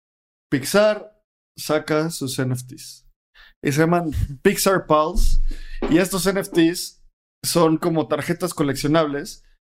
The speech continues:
Y, por ejemplo, tienes como cosas tipo, no sé, Woody, que tiene dieciséis mil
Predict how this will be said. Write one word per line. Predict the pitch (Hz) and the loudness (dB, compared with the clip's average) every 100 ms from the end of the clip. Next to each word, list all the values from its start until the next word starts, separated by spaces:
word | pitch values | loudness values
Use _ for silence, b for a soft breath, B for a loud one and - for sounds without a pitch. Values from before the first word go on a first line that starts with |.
| - | -2
Y, | 147 151 156 156 156 156 156 151 156 156 - | 4 4 4 2 2 2 2 2 -2 -4 -4
por | 151 | -4
ejemplo, | 147 156 143 | -2 -2 -2
tienes | 165 165 165 | -2 -2 -2
como | 165 147 139 135 131 123 - _ _ - | -2 0 0 0 -4 -8 -14 _ _ -2
cosas | 165 160 160 | 0 0 0
tipo, | 160 160 170 151 127 - - _ _ _ _ - | -2 2 2 2 -2 -12 -20 _ _ _ _ -6
no | 147 | -4
sé, | 147 147 | 0 2
Woody, | 147 208 226 202 196 | 4 4 4 0 -2
que | 165 | -2
tiene | 151 165 160 | 0 0 2
dieciséis | 147 139 127 143 135 | 0 -2 -2 -2 0
mil | 165 180 175 185 185 | 2 2 0 -4 -14